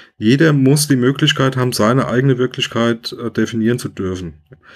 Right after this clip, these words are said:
Und das, das ist Transparenz. Also der muss klar machen, pass auf, der Zweck ist das und das und so mache ich das und das kommt dann bei raus, damit ich eine Chance habe, das mit dem zu vergleichen, was ich mir einbilde, was für mich die richtige Wirklichkeit ist.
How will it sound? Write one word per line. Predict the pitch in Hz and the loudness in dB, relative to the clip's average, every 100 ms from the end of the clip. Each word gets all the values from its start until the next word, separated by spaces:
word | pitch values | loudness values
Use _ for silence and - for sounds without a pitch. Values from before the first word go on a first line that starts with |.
| - - - | -20 -18 -14
Und | 98 | -4
das, | 120 131 - | 0 -2 -4
das | - 147 | -2 0
ist | 165 - | 0 0
Transparenz. | 143 160 170 180 185 110 - | 0 0 0 0 0 -2 -4
Also | 113 | -4
der | 117 117 | 0 0
muss | 143 151 - | 0 -4 -4
klar | - 110 165 | 0 2 2
machen, | 196 202 202 202 - - - | 0 -2 -4 -8 -20 -20 -4
pass | 120 117 | -2 0
auf, | 139 160 | 0 0
der | 127 | -2
Zweck | - 151 | 0 -2
ist | 151 135 | 0 0
das | 131 127 | 0 0
und | 107 | -2
das | 139 208 - | 0 0 -2
und | 139 123 _ | -6 -8 _
so | - 120 120 | -2 2 4
mache | 113 156 | 4 2
ich | 196 - | 0 0
das | 202 196 | 0 0
und | 131 | 0
das | 135 - | 0 0
kommt | 139 131 | 0 0
dann | 120 | 0
bei | 107 | 0
raus, | 92 87 135 196 | -2 -2 -2 -2
damit | 139 131 131 | 0 -2 -4
ich | 147 | -2
eine | 151 | 0
Chance | 127 139 185 - | 0 0 -2 -4
habe, | 147 147 - - - _ - | -6 -6 -20 -20 -20 _ -4
das | 131 165 - - _ _ | -2 -2 -6 -10 _ _
mit | 123 113 | -6 0
dem | 131 180 | 2 2
zu | 185 | 0
vergleichen, | 160 147 117 113 151 143 | 0 0 2 0 0 0
was | 123 - - | -2 -4 -2
ich | 185 - 160 | -2 0 0
mir | 160 151 | 0 2
einbilde, | 135 151 151 151 143 | 0 0 0 0 0
was | 123 117 | -2 -2
für | 120 | -2
mich | 127 147 | 0 0
die | 151 | 2
richtige | 135 135 135 127 | 0 0 -2 -2
Wirklichkeit | 113 110 - - 87 80 | -2 -4 -6 -10 -10 -10
ist. | - - - | -12 -12 -14